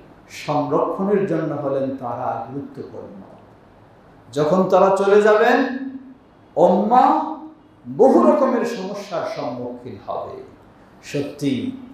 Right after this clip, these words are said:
সাহাবায়ে কেরাম বিদায় নিয়েছেন, সাথে সাথে যত রকমের বাতিল ফেরকা,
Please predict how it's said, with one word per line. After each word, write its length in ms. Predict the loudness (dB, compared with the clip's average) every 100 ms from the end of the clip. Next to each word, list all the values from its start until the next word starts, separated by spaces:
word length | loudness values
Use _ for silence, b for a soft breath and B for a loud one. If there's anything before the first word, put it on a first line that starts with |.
| -18
সাহাবায়ে 640 | -6 -2 0 0 0 -2
কেরাম 400 | -2 -2 -4 -6
বিদায় 220 | -4 0 2
নিয়েছেন, 640 | 2 0 0 -2 -2 -6 -10 -18 -20 -20 -20
সাথে 280 | -2 0 2
সাথে 360 | 0 -4 -4 -4
যত 500 | -4 2 4 4 4
রকমের 540 | 4 4 4 4 4
বাতিল 480 | 2 0 0 -2 -4
ফেরকা, 420 | -4 -6 -8 -14